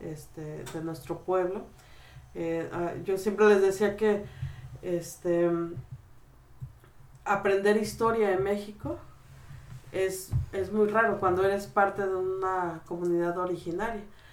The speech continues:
porque es como cuando abres un álbum de fotos y de tu familia, y entonces no, en, en ninguna sales tú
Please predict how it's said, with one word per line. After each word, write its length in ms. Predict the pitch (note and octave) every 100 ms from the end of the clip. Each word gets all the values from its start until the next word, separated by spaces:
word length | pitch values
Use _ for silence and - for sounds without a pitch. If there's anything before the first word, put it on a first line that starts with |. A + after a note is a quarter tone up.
| - -
porque 600 | F3+ E3+ - F3+ F3 E3 F#3+
es 100 | -
como 280 | G#3+ G#3
cuando 480 | G3+ F#3+ F3+ F3+ F3+
abres 380 | F3+ G3 G#3 G#3
un 280 | A3 G#3+ G#3+
álbum 420 | G#3 G#3+ A3 G#3
de 100 | F#3+
fotos 680 | - G#3+ A#3 D#4 E4+ - - - - -
y 300 | F#3+ F3+ F3 E3+
de 180 | F3
tu 180 | E3+ F3+
familia, 580 | F#3 F#3 G3+ B3 C4 F4 - - - - - - -
y 100 | F#3
entonces 380 | F#3+ F#3 G3 A3
no, 140 | A3+ G3+
en, 260 | F#3+ F3+
en 180 | F3 F3+
ninguna 380 | F3+ F3+ G#3+ A#3+
sales 380 | B3 B3+ C4 -
tú 260 | C4 D4+